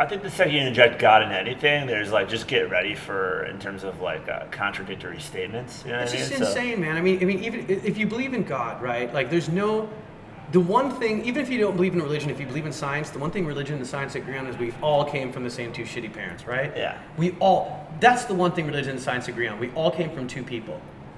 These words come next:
Speaker 2: Whether it's Adam and Eve or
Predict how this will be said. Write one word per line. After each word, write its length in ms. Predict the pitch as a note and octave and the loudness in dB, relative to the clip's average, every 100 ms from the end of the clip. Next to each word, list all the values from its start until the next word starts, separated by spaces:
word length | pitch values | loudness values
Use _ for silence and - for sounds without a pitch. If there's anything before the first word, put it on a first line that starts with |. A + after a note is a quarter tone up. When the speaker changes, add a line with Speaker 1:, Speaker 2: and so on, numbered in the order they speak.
| - - - - - B2+ | -18 -18 -18 -16 -14 -2
Speaker 2:
Whether 240 | D#3 D#3 | 2 2
it's 100 | C3+ | 2
Adam 300 | D3+ D#3+ F#3 | 0 0 2
and 80 | F3+ | 2
Eve 320 | G3 A#3+ A3+ - - - | 2 0 -6 -10 -16 -12
or 440 | D#3 C#3+ C3 A#2+ | -2 2 2 2